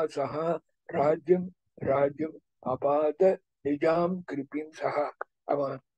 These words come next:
ಪಾದದಲ್ಲಿ ಬಂದು ಮ-, ಮಡಚಿ, ಮಡಚಿಕೊಂಡ ಕಾರಣ ದ್ರುಪದ ಎಂಬುದಾಗಿರ್ತಕ್ಕಂಥ ಹೆಸರು ಬಂತು. ಆಮೇಲೆ ದ್ರೋಣಾಚಾರ್ಯರಾಗಿರ್ತಕ್ಕಂಥ ಅವರು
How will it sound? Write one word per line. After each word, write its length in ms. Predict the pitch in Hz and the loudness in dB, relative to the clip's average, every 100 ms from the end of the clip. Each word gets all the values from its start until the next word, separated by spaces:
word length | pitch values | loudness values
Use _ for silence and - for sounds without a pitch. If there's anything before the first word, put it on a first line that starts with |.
| - | -2
ಪಾದದಲ್ಲಿ 580 | 139 156 175 180 185 170 | 2 4 4 6 4 4
ಬಂದು 400 | 165 170 160 151 _ _ - | 0 -2 -2 -2 _ _ -8
ಮ-, 400 | 143 139 131 135 | -4 -2 -4 -6
ಮಡಚಿ, 480 | 143 147 170 156 160 | -6 -2 -2 -2 0
ಮಡಚಿಕೊಂಡ 520 | 147 139 165 156 139 | -2 -2 -4 -4 -4
ಕಾರಣ 320 | 135 - 160 156 - _ - | -4 -4 -6 -8 -10 _ -6
ದ್ರುಪದ 320 | 160 143 156 | -4 2 4
ಎಂಬುದಾಗಿರ್ತಕ್ಕಂಥ 1040 | 165 160 151 143 139 143 139 - 208 269 226 | 6 4 4 2 4 4 2 -4 -8 -6 -4
ಹೆಸರು 640 | - 143 - - 196 214 | -4 -6 -8 -6 -6 -8
ಬಂತು. 440 | 202 - - - - _ _ _ - | -12 -14 -6 -6 -8 _ _ _ -6
ಆಮೇಲೆ 680 | 135 143 147 143 135 _ _ - | -4 -4 -4 -4 -4 _ _ -4
ದ್ರೋಣಾಚಾರ್ಯರಾಗಿರ್ತಕ್ಕಂಥ 1400 | 143 156 170 165 147 143 139 - 135 - - - - | -2 0 -2 0 0 2 0 0 -2 -4 -6 -6 -4
ಅವರು 400 | 226 151 165 - | -2 -2 -6 -8